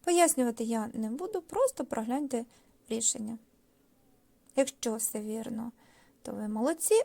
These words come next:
а якщо помилились, також молодці, але помилочки виправте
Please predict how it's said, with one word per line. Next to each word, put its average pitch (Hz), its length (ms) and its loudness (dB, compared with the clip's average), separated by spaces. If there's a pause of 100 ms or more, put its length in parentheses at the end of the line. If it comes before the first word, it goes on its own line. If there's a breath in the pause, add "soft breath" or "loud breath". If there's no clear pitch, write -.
(100)
а 247 160 4
якщо 226 460 -2
помилились, 403 540 2
також 226 580 -6
молодці, 302 440 -2 (160)
але 320 240 0 (420 loud breath)
помилочки 294 580 4
виправте 226 720 -2